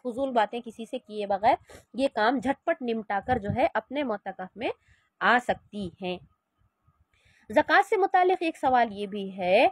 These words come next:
कि अगर किसी का अपना रहने का घर है और पहनने के कपड़े हैं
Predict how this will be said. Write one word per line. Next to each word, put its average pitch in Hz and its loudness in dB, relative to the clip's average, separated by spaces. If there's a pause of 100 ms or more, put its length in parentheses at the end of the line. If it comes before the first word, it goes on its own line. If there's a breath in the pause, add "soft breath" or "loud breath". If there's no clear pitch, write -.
(380)
कि 302 6 (400 soft breath)
अगर 302 4
किसी 339 -4
का 370 -2
अपना 277 0
रहने 226 0
का 240 -4
घर 196 -4
है 190 0 (300)
और 269 6
पहनने 247 0
के 294 -2
कपड़े 285 0
हैं 190 -6